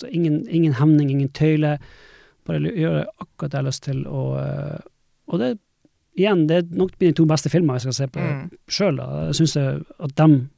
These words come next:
Speaker 1: har mest overskudd og mest sånn skaperglede, og, og er akkurat det vi planer dem at de skal være.
Speaker 2: Mm.
Speaker 1: Um,
Speaker 2: Hvem var det som hentet deg over?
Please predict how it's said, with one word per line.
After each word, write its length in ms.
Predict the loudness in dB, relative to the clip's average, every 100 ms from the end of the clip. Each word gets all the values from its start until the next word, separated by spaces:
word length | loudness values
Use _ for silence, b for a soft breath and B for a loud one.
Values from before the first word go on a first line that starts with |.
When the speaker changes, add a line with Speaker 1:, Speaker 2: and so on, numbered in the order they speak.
| _
Speaker 1:
har 200 | -2 0
mest 200 | 2 -2
overskudd 600 | -2 -2 -2 0 0 0
og 100 | -2
mest 260 | -2 -4 -6 -4
sånn 180 | -2 -2 B B B B B B
skaperglede, 840 | -6 0 2 2 2 2 2 2 0
og, 300 | 2 2 2 2 2
og 180 | 2 2
er 280 | 2 4 4 -2
akkurat 260 | -6 -6 -4
det 120 | -4 -2
vi 220 | -4 -6 -6
planer 280 | -2 -2 -2
dem 160 | -6 -10
at 40 |
de 80 | -10
skal 140 | -8
være. 160 | -8 -10 -14 -8
Speaker 2:
Mm. 320 | -6 -6 -10 -10
Speaker 1:
Um, 240 | -8 -6 -4
Speaker 2:
Hvem 140 | -2 -2
var 60 |
det 80 | -4
som 120 | -4
hentet 260 | -4 -4 -6
deg 200 | -4 -4
over? 220 | -6 -10